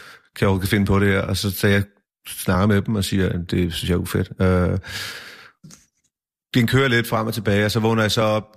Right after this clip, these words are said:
med en fredag morgen i New York, og B T har så en eller anden artikel om os, og vi kan ikke have en eller to artikler, tror jeg, billeder for, at vi var unge og sådan noget. Og det var sådan, altså,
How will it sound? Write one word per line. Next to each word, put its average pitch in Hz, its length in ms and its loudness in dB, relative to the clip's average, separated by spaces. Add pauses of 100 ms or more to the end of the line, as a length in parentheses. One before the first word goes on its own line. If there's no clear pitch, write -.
med 107 180 0
en 98 100 0
fredag 110 340 -2
morgen 107 480 2
i 104 80 2
New 101 120 4
York, 101 440 0
og 98 840 -2 (800)
B 123 40 4 (180)
T - 100 0 (140)
har 92 180 2
så 95 200 2
en 92 60 0
eller 98 140 0
anden 98 120 0
artikel 107 440 2
om 101 100 2
os, 98 380 0
og 98 280 0 (300)
vi 104 120 0
kan 101 100 2
ikke 98 100 -4
have 101 120 2
en 98 120 2
eller 95 160 0
to 117 280 0
artikler, 110 320 0
tror 107 200 0
jeg, 98 100 -2
billeder 101 280 2
for, 104 100 -2
at 98 60 -2
vi 98 100 -2
var 101 60 2
unge 98 260 2
og 104 60 2
sådan 101 100 -2
noget. 92 140 0
Og - 40 -6
det 110 80 2
var 110 60 2
sådan, 98 220 0 (1040)
altså, 95 320 0